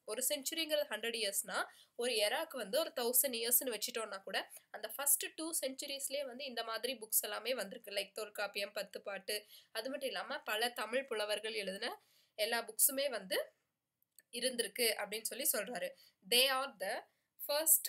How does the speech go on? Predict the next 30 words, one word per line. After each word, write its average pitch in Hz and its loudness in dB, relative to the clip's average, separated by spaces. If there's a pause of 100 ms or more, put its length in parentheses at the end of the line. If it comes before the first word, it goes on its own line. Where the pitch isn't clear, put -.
(480)
great 247 2
secular 262 0
body 233 -2
of 247 -2
poetry. 208 -2
So, - -2
செக்யுலர் 330 2
பாடிங்கிறது 240 -6
இங்க 226 -2
என்ன 220 -8
மீன் 226 -6
பண்றாங்கன்னா, 202 -6 (360)
எந்த 262 0 (120)
ஒரு 269 -2 (360)
மதத்தை 208 0
சாராத 214 4 (240)
சில - -2
இலக்கியங்கள் 226 0
தமிழ்ல 233 -2
மட்டும்தான் 202 -4
இருக்கு. 190 -8 (320)
So, 302 4 (200)
uh, 240 2
like, 214 2 (140)
uh, 196 0
predating-னா 262 2
மு-, 254 -8
ஃபர்ஸ்ட் - 4
முன்னதாக 247 0
வந்த 208 -2